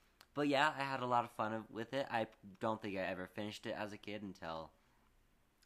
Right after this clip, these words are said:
I picked it up recently, but yeah, I, uh, even as a kid, I really enjoyed it and really loved the concept of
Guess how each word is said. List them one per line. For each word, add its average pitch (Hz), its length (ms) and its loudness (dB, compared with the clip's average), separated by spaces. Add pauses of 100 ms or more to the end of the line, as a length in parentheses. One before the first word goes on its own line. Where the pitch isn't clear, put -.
I 101 100 -6
picked 90 280 -10
it 82 100 -6
up 76 160 -6
recently, 110 460 -6
but 92 420 -4 (1040)
yeah, 117 320 4 (140)
I, 101 140 -4
uh, 98 120 -2 (200)
even 127 200 0
as 123 220 2
a - 20 -8
kid, 113 260 -2
I 95 140 2
really 95 320 0
enjoyed 92 420 -4
it 87 280 -8 (240)
and 85 200 -10 (160)
really 90 200 -4
loved 90 220 -6
the - 40 -20
concept 107 580 -8 (140)
of 87 360 -8